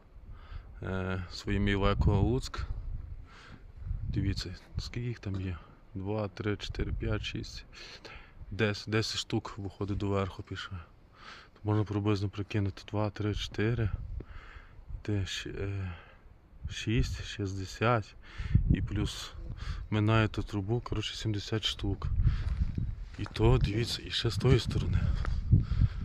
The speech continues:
Тут я знаю, як ви шини продавали. Ну, коротше, панелей ціла купа, реально. Бомба.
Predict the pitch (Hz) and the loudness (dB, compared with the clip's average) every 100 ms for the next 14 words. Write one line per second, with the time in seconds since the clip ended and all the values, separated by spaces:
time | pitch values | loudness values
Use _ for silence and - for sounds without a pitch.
0 | - - - - - - - - - - | -4 -4 -8 -12 -12 -10 -10 4 6 6
1 | - - - - - - - - - 101 | 2 -10 -14 -18 -20 -18 -16 -6 -2 2
2 | 107 107 110 104 92 98 - 123 123 - | 2 4 6 6 4 2 4 6 4 2
3 | 107 98 92 92 85 - - - - - | 2 2 2 2 -2 -4 -12 -14 -10 -10
4 | - - - - - - - - - - | -8 -10 -8 -6 -4 -2 -4 -4 -8 -6
5 | - 98 98 95 107 - 101 101 110 101 | -4 -2 0 0 0 2 4 6 6 4
6 | - - - 101 98 - 98 - 95 95 | 2 0 0 2 2 0 0 2 4 4
7 | 90 78 - - - - - - - - | 2 0 -6 -12 -10 -10 -6 -4 -2 -2
8 | - - - - - - - - - - | 0 -2 -4 -6 -6 -4 -4 -4 -6 -4
9 | - 92 95 101 90 92 | -2 2 6 6 6 2